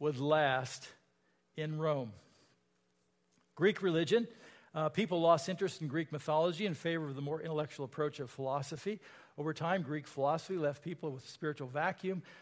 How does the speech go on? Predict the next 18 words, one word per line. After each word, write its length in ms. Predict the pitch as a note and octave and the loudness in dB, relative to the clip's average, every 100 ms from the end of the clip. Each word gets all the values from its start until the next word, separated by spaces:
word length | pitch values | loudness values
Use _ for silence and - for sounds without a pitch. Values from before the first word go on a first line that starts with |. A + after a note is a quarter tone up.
| - | -8
Both 220 | D3+ C#3 | -6 -4
Roman 280 | D#3+ F3+ F3 | 0 0 0
and 80 | D#3+ | -4
Greek 300 | C3 D#3 - | -4 -6 -6
religious, 560 | C3+ D3 C#3 C#3+ - - - _ _ _ _ _ _ _ _ _ - | -6 -6 -6 -8 -10 -12 -20 _ _ _ _ _ _ _ _ _ -8
uh, 140 | D#3 | -6
brought 280 | C#3 D3 D3 | 0 2 2
ideas. 560 | C#3 B2 D#3 B2+ - - D#3+ | 0 0 -2 -2 -6 -14 -16
So 220 | - D#3 | -6 -6
here's 280 | C3+ D#3+ C#3+ | -2 -2 -2
a 40 | C#3 | -4
significant 520 | - E3 D3+ C#3 C#3 | -6 -4 -4 -6 -8
one. 160 | C3 G#2+ - _ _ _ _ _ _ _ _ _ _ _ D3 | -8 -10 -18 _ _ _ _ _ _ _ _ _ _ _ -6
Roman 300 | D#3+ F#3 G3+ | -2 -2 0
religions, 600 | G3 E3 C#3 D#3 C#3+ - _ _ | 0 0 -2 -6 -8 -16 _ _
Greek 240 | D3+ F#3 F#3 | -4 -4 -4
religions 600 | D#3+ D3 C3 D3 C3+ - _ _ _ - | -4 -4 -4 -8 -10 -16 _ _ _ -6
brought 300 | D3 D3+ | 0 0